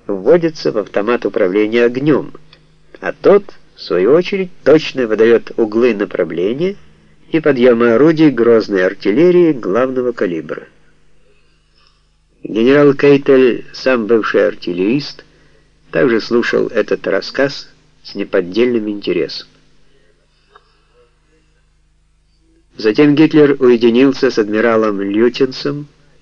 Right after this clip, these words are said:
в его салоне, взяв с собой Путкаммера, но оставив Кейтеля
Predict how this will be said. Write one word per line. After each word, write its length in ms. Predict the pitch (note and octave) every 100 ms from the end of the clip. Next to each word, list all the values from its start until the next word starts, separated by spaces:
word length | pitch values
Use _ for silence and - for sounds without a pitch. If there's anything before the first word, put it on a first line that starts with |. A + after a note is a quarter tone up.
| _ _ _ _
в 40 |
его 220 | G#2+ G#2 A2+
салоне, 600 | F#2+ F#2+ G#2+ B2+ D3 C#3+ - _ _ _ _ _ _ _ _ _ _ _ _
взяв 260 | F#2+ A#2 C3
с 60 | -
собой 420 | A#2 A#2+ A2+ G2+
Путкаммера, 840 | - A#2+ - - A2+ F2+ D#2 - _ _ _ _ _ _ _ -
но 180 | A2 D#3
оставив 500 | - C3 B2 A2+ -
Кейтеля 640 | F3 A2+ A2 C3+ C#3 D3+